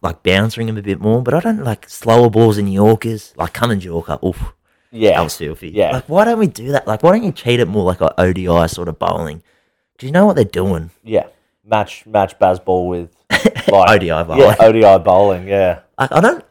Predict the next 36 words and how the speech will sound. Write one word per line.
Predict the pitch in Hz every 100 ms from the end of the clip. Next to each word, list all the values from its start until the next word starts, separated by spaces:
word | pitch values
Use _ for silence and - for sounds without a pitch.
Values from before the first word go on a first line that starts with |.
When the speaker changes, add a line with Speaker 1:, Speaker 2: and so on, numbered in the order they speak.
| -
Speaker 1:
I've | 139
always | 240 294 156
wondered | 120 135 107
why | 98 101
they | 98
don't | 87
do | 95 101
it |
in | 85
Test | - 101 -
match | 82 -
more. | 80 76 -
Like, | 127
a | 139
slower | - 143 196
ball | 165 143
would | 98
be, | 95 87 90
like, | 110 110
if | 135
you're | -
just | 214 -
bowling | 190 180 131
one | 123 120
forty | - 107 101
click | - 95 _ _
ball | 101 104 90
after | 92
ball, | 90 92 87
surely | - 143 170
a |
slower | - 98 92
ball | 85 80
just | 82
fucks | 127 123
Speaker 2:
Yeah. | 117